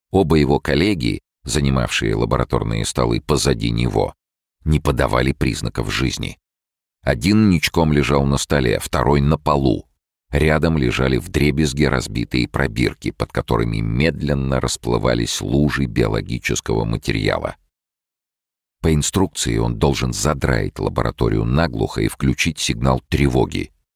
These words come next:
вколоть пострадавшим антидот и начать обеззараживание. Но зрелище неподвижных тел выбило его из колеи, и сознание стремительно заполняло мысль о том, что необходимо бежать из лаборатории,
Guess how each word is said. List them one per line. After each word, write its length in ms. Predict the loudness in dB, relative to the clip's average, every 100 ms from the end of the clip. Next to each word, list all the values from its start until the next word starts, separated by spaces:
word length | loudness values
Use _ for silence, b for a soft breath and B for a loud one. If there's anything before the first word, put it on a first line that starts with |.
| _ -18
вколоть 480 | -2 2 2 0
пострадавшим 800 | -2 -4 -2 -2 0 -2 -2 -2
антидот 720 | -2 -2 -4 0 0 0 -2 _ _ _ -4
и 80 |
начать 400 | -2 0 0 2
обеззараживание. 1160 | 0 2 0 2 0 0 -2 -2 -4 -4 -6 -8 -18 _ _ _ _
Но 220 | 0 0
зрелище 640 | 2 2 2 2 0 -2 -4
неподвижных 800 | -6 -4 -4 -2 -2 -2 -6 -2
тел 300 | 2 2 0
выбило 480 | -2 0 2 2 2
его 260 | 2 0
из 120 | -2 -4
колеи, 480 | -2 0 -2 -6 _ _ _ _ _
и 100 | -2
сознание 640 | 0 0 2 2 2 2 0
стремительно 680 | 0 0 0 2 2 2
заполняло 600 | 0 0 0 2 2 4
мысль 420 | 4 2 0 0 -2
о 80 |
том, 260 | 0 0 0
что 200 | 0 0
необходимо 680 | 2 0 -2 -2 2 2 2
бежать 640 | 2 2 4 2 0 -2
из 180 | -6 -2
лаборатории, 920 | -2 0 -2 0 2 2 0 -4 -8